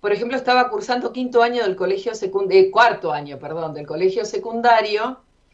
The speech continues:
y por una cuestión, este, de, de, de pensamiento diferente, eh, mm, decidí irme de ese colegio. Dije, "Ah, mi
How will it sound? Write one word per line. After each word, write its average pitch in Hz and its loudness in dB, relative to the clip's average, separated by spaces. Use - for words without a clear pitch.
y 240 -6
por 196 4
una 226 2
cuestión, 226 0
este, 147 -8
de, 139 -4
de, 139 -2
de 131 0
pensamiento 175 4
diferente, 170 -2
eh, 135 -14
mm, 139 -6
decidí 214 4
irme 175 4
de 135 4
ese 135 -2
colegio. 135 2
Dije, 135 2
"Ah, 143 0
mi 180 4